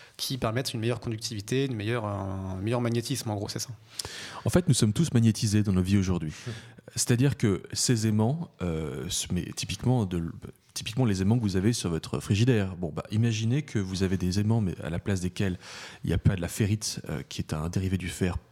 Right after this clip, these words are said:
Speaker 2: peu puissant, mais du néodyme qui est beaucoup plus puissant, et que ces aimants sont incroyablement puissants. Moi, j'en ai eu dans la main.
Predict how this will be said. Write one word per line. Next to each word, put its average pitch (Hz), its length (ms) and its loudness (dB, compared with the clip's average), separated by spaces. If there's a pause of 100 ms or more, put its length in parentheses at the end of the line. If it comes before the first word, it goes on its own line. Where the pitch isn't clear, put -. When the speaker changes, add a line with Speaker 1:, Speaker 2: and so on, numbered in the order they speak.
Speaker 2:
peu 117 120 6
puissant, 101 480 -2 (160)
mais 107 220 2
du 95 160 -4
néodyme 92 400 2
qui - 100 -4
est - 20 -4
beaucoup 101 160 -4
plus - 120 -6
puissant, - 340 0 (340)
et 101 100 -2
que - 60 -2
ces 101 140 2
aimants 110 180 4
sont - 160 -2 (160)
incroyablement 110 520 2
puissants. 95 360 -2
Moi, 87 120 -2
j'en 107 160 2
ai 123 60 4
eu - 20 2
dans 117 100 2
la 101 140 2
main. 123 240 2